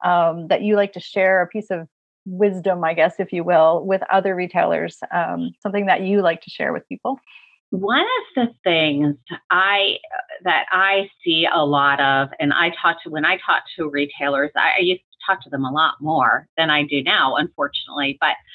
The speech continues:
Speaker 2: one of the things is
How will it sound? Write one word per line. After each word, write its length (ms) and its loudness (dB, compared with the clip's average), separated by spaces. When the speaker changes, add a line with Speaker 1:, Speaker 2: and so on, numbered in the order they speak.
Speaker 2:
one 280 0
of 140 0
the 180 -2
things 460 0
is 300 0